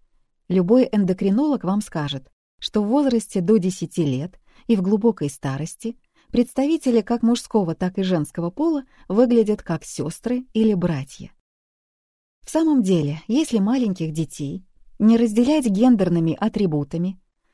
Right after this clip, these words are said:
розовым или голубым цветом одежды, бантами и прическами — то сложно определить их пол. Они все одинаково милы, невинны и непосредственны.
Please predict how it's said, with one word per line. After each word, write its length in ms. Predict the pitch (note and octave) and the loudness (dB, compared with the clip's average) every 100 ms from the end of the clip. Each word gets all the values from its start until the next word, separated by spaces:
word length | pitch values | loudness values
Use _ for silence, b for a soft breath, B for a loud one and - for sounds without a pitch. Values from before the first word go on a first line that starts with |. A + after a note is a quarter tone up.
| _ | _
розовым 460 | A#3 D4 A#3 G3 F#3 | 2 2 2 2 0
или 240 | G#3+ A3 | 2 2
голубым 480 | F#3 G3+ G3 G#3+ F#3+ | 4 2 2 2 0
цветом 420 | - F3 D#3+ D#3+ | 0 -2 -2 -2
одежды, 580 | D3+ C#3 C#3 D#3 F3+ G3+ b b - | -2 -4 -4 -6 -10 -12 b b -2
бантами 600 | G#3 A#3+ B3 A3+ F#3+ F3+ | 2 4 2 0 -2 0
и 40 | |
прическами — 840 | F3+ E3+ - G3 A#3 - A3 A3 b b b | 0 -2 -2 -4 -2 -2 -2 -4 b b b
то 100 | D4+ | -4
сложно 340 | - E4+ D4 G#3+ | 0 0 2 2
определить 560 | G3+ G#3 G#3 B3+ C4 | 2 2 2 0 0
их 160 | A#3 - | -2 -2
пол. 320 | F3+ D3+ C3 - _ - | -2 -2 -4 -14 _ -4
Они 220 | G3 G3 | 0 0
все 280 | F#3 C#4 D#4+ | 0 0 0
одинаково 540 | G#3 F#3+ F3 D#3+ D3+ D#3 | 2 2 2 -2 -4 -2
милы, 380 | D#3+ D#3 G3+ D#4+ | 0 0 2 2
невинны 720 | C4 D#3 E3 A#3+ B3 A3+ - _ - | 2 0 0 2 2 2 -4 _ -6
и 100 | D4+ | 0
непосредственны. 1000 | D#4 - F3+ E3+ C#3+ C#3 - C#3 C#3+ | 2 0 -4 -2 -4 -6 -8 -8 -8